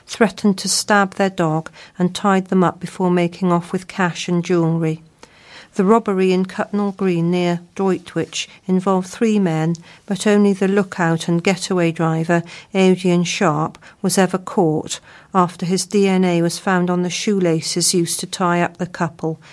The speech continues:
both aged ninety-one. The fifty-two-year-old, who has since had his foot amputated after developing gangrene,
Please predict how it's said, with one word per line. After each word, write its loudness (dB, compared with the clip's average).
both 0
aged 0
ninety-one. -2
The -6
fifty-two-year-old, 2
who 2
has 4
since 2
had -2
his 0
foot -2
amputated 0
after 0
developing 0
gangrene, 0